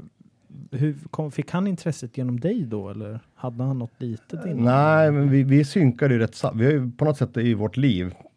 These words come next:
Speaker 2: på något sätt så har vi synkat varann-, eh, rätt så här, tajmat varandra rätt bra på intressen. Alltså, han har alltid haft motorcykel. Jag hade köpt en motorcykel för att farsan hade en motorcykel, så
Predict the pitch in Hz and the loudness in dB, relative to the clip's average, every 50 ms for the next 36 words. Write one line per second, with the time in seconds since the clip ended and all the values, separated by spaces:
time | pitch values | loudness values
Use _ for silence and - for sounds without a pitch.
0 | _ _ _ _ _ _ _ - 110 104 98 - 98 92 - 101 95 98 98 92 | _ _ _ _ _ _ _ -8 -6 -6 -6 -6 -8 -10 -6 -2 -2 0 0 0
1 | - - 101 87 - 98 90 87 85 85 87 85 87 - _ - 104 98 92 - | 2 2 0 2 2 0 0 0 0 -2 -2 -4 -6 -8 _ -8 -6 -6 -6 -6
2 | - - - - - - 98 - - 98 98 95 95 - - 110 - - 113 101 | -8 -8 -10 -10 -10 -12 -12 -10 -8 -6 -6 -6 -8 -8 -14 -18 -14 -12 -10 -8
3 | - 90 80 78 - - - - _ _ - - 110 101 90 90 87 - - 95 | -8 -6 -8 -8 -10 -14 -20 -20 _ _ -4 -2 0 0 0 -2 -4 -4 -4 -4
4 | 87 85 85 82 82 85 85 85 82 _ - 113 104 117 131 120 87 73 - 87 | -4 -4 -4 -4 -4 -4 -6 -6 -8 _ -8 -4 0 2 2 2 2 0 -2 -6
5 | 85 78 - 110 95 - - - 127 104 95 95 92 - _ _ - 101 - 110 | -4 -4 -4 -4 -6 -6 -6 -6 -6 -4 -6 -8 -10 -14 _ _ -6 -6 -2 0
6 | 101 98 92 92 92 90 - _ _ _ _ _ _ _ _ _ - 117 117 120 | 0 0 0 0 -2 -4 -8 _ _ _ _ _ _ _ _ _ -2 0 2 2
7 | 113 104 92 - 107 87 - - 110 107 92 87 - 101 92 - 123 117 - - | 2 2 0 -2 -4 -6 -2 0 0 0 0 0 -2 -2 2 2 0 0 0 -6
8 | 90 85 87 92 104 104 101 98 95 95 95 - - - - 107 98 95 90 87 | -6 -4 -2 0 0 0 0 0 0 -2 -4 -4 -4 -2 0 0 0 0 -2 -4
9 | - - 92 - 107 92 - - - 90 - - 85 - 95 92 - - 127 117 | -6 -6 -4 -2 -2 -4 -4 -8 -12 -12 -12 -12 -12 -10 -10 -10 -6 -2 0 0
10 | 101 104 98 95 90 90 90 85 - - 101 87 95 92 - 87 85 - 104 | 0 0 0 -2 -2 -2 -2 -4 -6 -8 -8 -6 -8 -8 -8 -10 -6 -4 -4